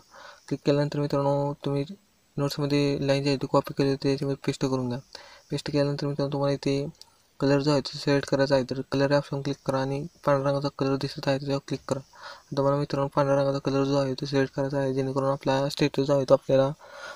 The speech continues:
perfectly edit करता येईल आणि दिसून येईल. त्याच्यासाठी मित्रांनो, तुम्हाला इथे वरती रॉबर्ट regular option बघायला मिळेल, त्याच्यावर click करा. click केल्यानंतर मित्रांनो,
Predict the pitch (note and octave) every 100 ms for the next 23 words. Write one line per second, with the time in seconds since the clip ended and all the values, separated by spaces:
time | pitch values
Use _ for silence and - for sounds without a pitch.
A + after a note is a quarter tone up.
0 | - D#3 C#3+ C#3 C3+ C#3+ C3+ C#3 C#3 -
1 | C3 C3 C#3 C3+ C#3 C#3 - _ _ C3+
2 | B2+ C3+ C3 C#3+ C3+ B2+ C3 C3+ C#3 C#3+
3 | - C#3+ C#3+ C#3 C#3 C#3 C#3 C#3 C3+ -
4 | C#3 _ _ - - - - C#3 C3+ C#3+
5 | D3 C#3+ C#3 C#3 C#3 C#3 C3+ C3 C3+ C3
6 | C3+ - B2+ C3+ - B2 C#3 C#3 - C3+
7 | - C#3+ D3 C#3+ D3 C#3+ D3 C#3 C#3